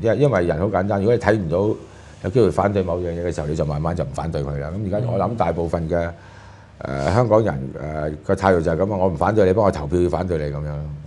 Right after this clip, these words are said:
Speaker 1: 所以呢個就形成咗泛民同埋即係建制派嘅犬牙交錯，呃，嘅，嘅情況。噉所以喺我睇起上嚟，呢個係必經嘅階段啦。至於香港嘅經濟個 bubble 點樣，會唔會爆咧？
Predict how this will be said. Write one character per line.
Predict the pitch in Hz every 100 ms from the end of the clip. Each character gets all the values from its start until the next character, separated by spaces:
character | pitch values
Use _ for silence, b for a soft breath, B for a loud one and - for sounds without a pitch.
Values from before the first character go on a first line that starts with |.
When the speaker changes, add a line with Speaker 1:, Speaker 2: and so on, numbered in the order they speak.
| -
Speaker 1:
所 | - 90
以 | 95
呢 | 98
個 |
就 | 80
形 | 64 65
成 | 73
咗 | 71 85
泛 | 78 71
民 | 67 67
同 | 65 64
埋 | 62 65 69 B B B B B B
即 | - 101
係 |
建 | - 82
制 | 82 76
派 | 78 76
嘅 | 73 76 71 71 71
犬 | 69 80
牙 | 82 71
交 | 82 80
錯， | - 71 69 -
呃， | - 50 50 - - -
嘅， | 71 71 76 - - -
嘅 |
情 | 69 67 69
況。 | 65 67 65 - - - B B B
噉 | 110
所 | 120
以 | 98 92 87 - B B B B B
喺 | - 117
我 | 123
睇 | 104 113
起 |
上 | 113 92
嚟， | 80
呢 | 76 107
個 | 95
係 | 76
必 | 104
經 | - 95
嘅 | 82 78 80 80 71 - 73
階 | 87 78
段 | 67 76
啦。 | 78 B B B -
至 | 127
於 | 156 170
香 | 190 170
港 | 123 139
嘅 |
經 | 147
濟 | 147 117 104
個 |
bubble | 113 139 95 78
點 | 95
樣， | 127 127
會 | 104
唔 | 87
會 | 92
爆 | 87
咧？ | 87